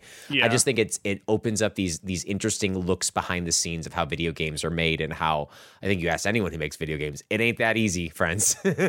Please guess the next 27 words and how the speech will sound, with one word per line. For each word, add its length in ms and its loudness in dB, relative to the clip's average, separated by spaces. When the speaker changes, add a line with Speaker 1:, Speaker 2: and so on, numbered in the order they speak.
Speaker 2:
Yeah. 260 4
Speaker 1:
Um, 460 0
and, 560 0
uh, 400 2
as 120 0
someone 180 2
who 60 4
loves 200 2
video 260 2
games, 360 -2
it's 120 -6
just, 240 -4
it's 200 -4
just 400 -2
interesting 420 0
to 60 2
see 180 2
more 200 0
and 100 -2
more 140 -2
of 60 -2
that 180 -6
process 440 0
and 100 -6
how 160 0
it's 120 -8
done, 320 -2